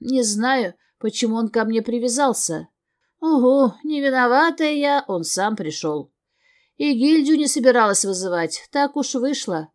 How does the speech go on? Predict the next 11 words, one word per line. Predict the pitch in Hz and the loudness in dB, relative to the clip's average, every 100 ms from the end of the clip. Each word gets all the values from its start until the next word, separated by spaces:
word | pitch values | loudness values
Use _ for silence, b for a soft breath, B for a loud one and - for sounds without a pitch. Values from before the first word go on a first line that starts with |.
| _ | _
По | - 294 | -2 0
ошибке. | 294 - 165 - 151 147 - _ _ _ - | 0 -2 -4 -4 -10 -12 -16 _ _ _ -2
А | 277 | 0
потом | 359 285 - 359 | 2 0 0 -2
всё | 311 254 233 | 2 2 2
как | 240 262 262 208 180 | 2 2 4 2 0
закрутилось". | 180 185 165 160 330 311 151 139 - - _ _ _ _ _ _ | -6 -4 -6 -2 0 2 0 -2 -10 -12 _ _ _ _ _ _
Вспомнив | - - 349 320 - | -6 0 2 2 0
подбитое | 226 220 180 247 - 190 | -2 -2 -2 -4 -2 -4
лицо | 185 175 196 | -4 -4 -6
Брева, | 196 285 311 285 262 | -2 0 0 0 -4